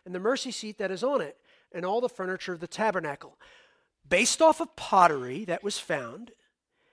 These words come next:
and some really difficult tests that were revisited back in nineteen, uh, in twenty seventeen, we believe that this inscription was made right around fourteen eighty B C.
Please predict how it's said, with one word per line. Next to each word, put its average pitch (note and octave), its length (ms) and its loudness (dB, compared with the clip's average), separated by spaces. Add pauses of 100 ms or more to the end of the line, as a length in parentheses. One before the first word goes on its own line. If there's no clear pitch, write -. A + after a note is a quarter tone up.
and E3 120 -10
some C3 200 -12
really A3 320 -4
difficult F3 600 -8
tests - 680 -10 (380)
that F3 120 -14
were D#3 200 -12
revisited G3 600 -2
back D#3 300 0
in E3+ 160 -8
nineteen, G3 640 -6 (160)
uh, D#3 260 -4
in D3+ 280 -10
twenty F3+ 260 -4
seventeen, F3+ 680 -8 (500)
we G#3 220 -4
believe A3 460 0
that E3 160 -10
this G3 220 -4
inscription G3 640 -6
was D3 180 -12
made E3+ 360 -4
right D3+ 560 2
around F#3+ 440 -2
fourteen F#3 640 -8 (160)
eighty B3 440 -2
B E3 260 -12
C. G3+ 500 -6